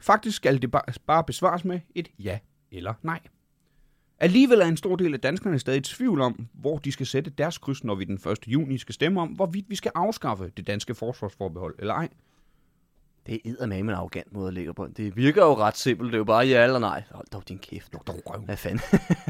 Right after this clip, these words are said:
Speaker 1: <laughs> Luk dog.
Speaker 2: Vi er kommet hen,
Speaker 1: Luk
Speaker 2: fordi
Speaker 1: dog
Speaker 2: vi var i
Speaker 1: røven,
Speaker 2: tvivl. Du skal da ikke
Speaker 1: Alexander.
Speaker 2: rakke os ned.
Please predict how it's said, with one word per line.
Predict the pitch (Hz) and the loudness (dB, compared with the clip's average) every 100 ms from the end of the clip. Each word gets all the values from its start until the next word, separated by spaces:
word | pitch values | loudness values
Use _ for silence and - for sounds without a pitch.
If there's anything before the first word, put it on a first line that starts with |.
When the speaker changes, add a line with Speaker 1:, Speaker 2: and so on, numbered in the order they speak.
| - - - - - - 190 | -8 -8 -8 -2 0 2 2
Speaker 1:
<laughs> | 151 107 | 0 -4
Luk | - | -4
dog. | 95 87 - - - | -6 -6 -16 -20 -6
Speaker 2:
Vi | 120 | -2
er | |
kommet | 117 117 135 | 4 6 8
hen, | 147 | 6
Speaker 1:
Luk | |
Speaker 2:
fordi | 123 | 6
Speaker 1:
dog | 156 | 8
Speaker 2:
vi | |
var | 131 | 8
i | |
Speaker 1:
røven, | 110 120 156 | 8 8 10
Speaker 2:
tvivl. | |
Du | - | 8
skal | 120 | 6
da | 127 | 6
ikke | |
Speaker 1:
Alexander. | 107 | 8
Speaker 2:
rakke | 160 147 | 8 8
os | 143 | 6
ned. | 147 156 | 6 6